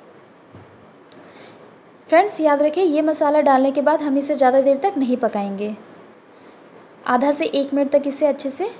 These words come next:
चलाएंगे। ये देखिए ये भून गया अच्छे से। अब हम इसमें सोया चंक्स डाल देंगे। ये optional है,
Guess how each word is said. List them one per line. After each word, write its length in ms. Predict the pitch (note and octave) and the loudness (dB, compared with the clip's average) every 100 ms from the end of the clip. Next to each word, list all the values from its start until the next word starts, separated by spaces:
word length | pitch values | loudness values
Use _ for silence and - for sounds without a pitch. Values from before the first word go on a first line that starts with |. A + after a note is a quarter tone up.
| - | -8
चलाएंगे। 540 | - B3+ B3 C#4+ G4+ D5 - - - - - - - - _ _ - - - - - - - _ _ - - - - - - - - - - - - - - - | -2 0 0 -2 -4 -8 -14 -20 -20 -20 -20 -20 -20 -20 _ _ -20 -20 -20 -20 -20 -20 -20 _ _ -20 -20 -20 -20 -20 -20 -20 -20 -20 -20 -20 -20 -20 -20 -6
ये 60 | B3+ | -4
देखिए 340 | C4+ - F#4+ - - - - - _ - - | -4 -6 -14 -14 -20 -20 -20 -20 _ -16 -8
ये 60 | |
भून 240 | B3 B3+ C4+ | -4 0 2
गया 140 | C#4+ | 2
अच्छे 220 | C#4 D4 | 0 -2
से। 200 | C#4+ G4 A#4+ - - - - | -6 -8 -12 -18 -20 -20 -4
अब 160 | D4 E4+ | 0 2
हम 140 | E4+ | 2
इसमें 280 | E4 - G4+ D5+ - - | -2 -4 -8 -8 -16 -18
सोया 300 | - C#4+ C4 | 0 4 4
चंक्स 360 | C4+ D4 C#4+ C#4+ | 4 0 -2 0
डाल 200 | G#3 F#3+ | 0 0
देंगे। 400 | F#3+ F#3+ F#3+ G#3 - - - - - - - - - _ - - - - - - - - - - - - - - - - - - - - - - - - - - - | 0 -4 -6 -8 -10 -20 -20 -20 -20 -20 -20 -20 -20 _ -20 -20 -20 -20 -20 -20 -20 -20 -20 -20 -20 -20 -20 -20 -20 -20 -20 -20 -20 -20 -20 -20 -20 -20 -20 -14 0
ये 100 | D4+ | 2
optional 500 | D4+ D4 - F4 F4+ | 2 2 0 2 2
है, 140 | G4+ | 0